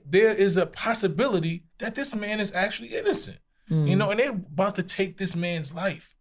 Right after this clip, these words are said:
Speaker 2: Hmm.
Speaker 1: Like, I really just don't get that. For the life of me, you know, death penalty is one of those things that's very, very strange to me. You know, especially when there's not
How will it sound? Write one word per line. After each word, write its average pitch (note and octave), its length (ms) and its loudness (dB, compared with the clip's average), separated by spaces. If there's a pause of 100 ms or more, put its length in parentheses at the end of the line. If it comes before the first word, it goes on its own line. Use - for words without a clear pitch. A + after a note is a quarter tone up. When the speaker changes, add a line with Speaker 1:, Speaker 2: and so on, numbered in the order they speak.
(240)
Speaker 2:
Hmm. D#3+ 200 4
Speaker 1:
Like, D#3 140 4
I F3+ 160 4
really F3+ 320 4
just D#3 220 2
don't C#3+ 220 -2
get D#3 200 -2
that. B2+ 200 -2
For C3 80 -6
the B2 60 -6
life D#3+ 320 2
of D3+ 120 -6
me, C#3 260 -10 (200)
you C#3 120 0
know, C3+ 100 2
death D#3 280 4
penalty D3 360 0
is C3+ 140 -2
one C#3+ 160 0
of - 20 -6
those C3+ 180 -4
things C3+ 300 -6
that's A2+ 220 -4
very, C3 600 2 (360)
very C#3 460 6
strange A#2+ 560 -4
to A2+ 80 -10
me. G#2+ 260 -14 (260)
You C3 120 -2
know, B2+ 80 0
especially D#3+ 400 2
when C3 160 -4
there's C3 220 0
not B2+ 260 -2